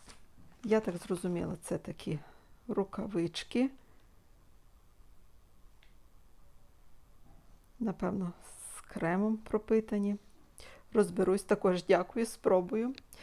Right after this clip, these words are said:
І глянемо, щ-, я не витягувала з пакетів, бо вони всі пронумеровані відповідно до інструкції, яка надрукована. Так що переглянемо папір. Та папір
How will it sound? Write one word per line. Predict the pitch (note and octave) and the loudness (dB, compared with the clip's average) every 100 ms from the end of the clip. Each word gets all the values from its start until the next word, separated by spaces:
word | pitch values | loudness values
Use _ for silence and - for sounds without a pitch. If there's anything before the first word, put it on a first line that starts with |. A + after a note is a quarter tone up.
| - - - | -18 -18 -4
І | C4+ D4 | 0 2
глянемо, | B3 G#3 A#3+ A#3+ A#3 | 2 2 2 2 0
щ-, | - - - - - - - | -4 -10 -16 -20 -20 2 8
я | A#3 | 8
не | G#3 | 8
витягувала | G3+ - G3 F#3 F#3 | 4 0 2 2 0
з | F#3+ | -2
пакетів, | - F3+ - - A3 | -4 0 2 2 0
бо | G3+ | 2
вони | G3+ | 2
всі | F#3+ - | 2 -2
пронумеровані | F3+ F3+ F3 F3 F#3 A#3+ C4 B3 | -2 -2 0 0 0 0 0 0
відповідно | G3+ F3 - F3+ G3+ G3 | 0 -2 -2 0 2 2
до | E3 | 2
інструкції, | F3+ D#3+ - - - - G3+ E3 | 0 0 0 -2 0 0 2 2
яка | D#3 - F3+ - | 0 0 -2 -2
надрукована. | A#3+ F#3 G3+ G#3 F#3 - E3 G#3 E3 G#3+ - - - - - | 0 0 0 0 -2 -2 -2 -2 -4 -6 -8 -16 -16 -10 -2
Так | G#3+ | -2
що | - - - | -2 -4 2
переглянемо | F#3 F3 F#3+ F#3 F3+ F3+ | 4 6 6 4 2 -2
папір. | F3 F3 - C4 - - - - - - - - | -4 -4 0 0 0 -16 -18 -16 -16 -18 -18 -8
Та | - | -4
папір | E3 F#3 - E3+ | -2 -2 0 -2